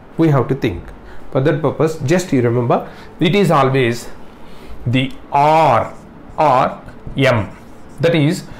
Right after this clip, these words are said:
resonance or mesomeric effect, which is of involved in conjugation. That is the highest dominating effect. The highest domination,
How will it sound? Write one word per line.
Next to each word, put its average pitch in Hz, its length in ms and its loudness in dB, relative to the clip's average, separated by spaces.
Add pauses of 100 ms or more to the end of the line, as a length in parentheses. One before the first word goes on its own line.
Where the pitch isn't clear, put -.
(140)
resonance 165 1000 2 (340)
or 127 460 2
mesomeric 151 720 2
effect, - 360 -10 (180)
which 165 200 0
is 180 160 2
of 170 160 2
involved 143 520 4
in 139 160 2
conjugation. 101 680 -2 (480)
That 127 240 0
is 147 220 2
the 131 100 4
highest 226 600 0 (160)
dominating 147 640 2
effect. - 560 -12 (1040)
The 139 100 4
highest 208 460 2
domination, 135 760 2